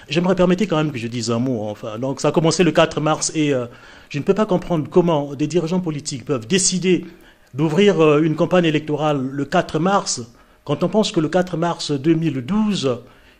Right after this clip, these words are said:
il y a eu les explosions de Mpila et que des familles entières ont été endeuillées. Je ne comprends pas comment, comment on peut bafouer la dignité humaine jusqu'à ce point. Donc la campagne est censée commencer, le, donc a commencé hier quatre mars, pendant que nous autres nous recueillons pour, euh,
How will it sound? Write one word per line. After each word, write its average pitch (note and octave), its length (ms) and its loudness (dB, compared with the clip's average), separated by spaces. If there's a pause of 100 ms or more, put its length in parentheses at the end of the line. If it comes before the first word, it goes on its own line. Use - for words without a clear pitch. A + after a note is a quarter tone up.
(140)
il C#3 100 -2
y D3+ 60 6
a - 20 8
eu E3+ 80 6
les D#3 180 2
explosions D#3+ 380 0
de D3 100 0
Mpila E3+ 440 -2
et E3 100 2
que D#3+ 100 -4
des C#3 140 -2
familles F3+ 460 2
entières E3 260 0
ont D#3+ 80 2
été C#3+ 240 -2
endeuillées. D#3 580 0 (400)
Je D3+ 120 -4
ne C#3+ 40 -2
comprends D#3+ 300 0
pas A3 160 0
comment, D#3 520 2 (100)
comment F3+ 340 0
on E3+ 60 4
peut F#3+ 300 2 (1500)
bafouer F#3 340 2
la F#3+ 140 4
dignité D3+ 340 -2
humaine F3+ 240 2
jusqu'à F3 240 -2
ce E3+ 140 -4
point. B2+ 280 -4 (560)
Donc D3+ 180 0
la D#3+ 100 4
campagne F3 280 4
est F3+ 80 4
censée D#3+ 280 0
commencer, C#3+ 360 -2
le, C3 140 -8
donc C3+ 200 -2
a B2 80 0
commencé D#3+ 360 0
hier C#3+ 240 2
quatre C3 260 -4
mars, F#3 240 0
pendant C#3+ 220 -2
que C#3+ 100 -6
nous D3 220 0
autres D3+ 260 2
nous C3+ 80 -2
recueillons C#3+ 340 0
pour, C3 280 -2
euh, A#2 100 -2